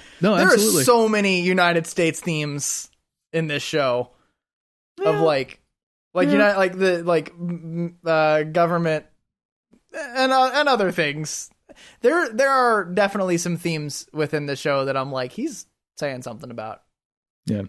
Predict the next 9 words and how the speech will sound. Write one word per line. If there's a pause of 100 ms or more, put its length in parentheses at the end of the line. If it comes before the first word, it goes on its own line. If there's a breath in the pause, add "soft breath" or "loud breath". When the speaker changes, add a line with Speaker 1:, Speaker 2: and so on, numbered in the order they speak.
(160)
Speaker 1:
I
think
he
is
British
too,
so
he's,
uh,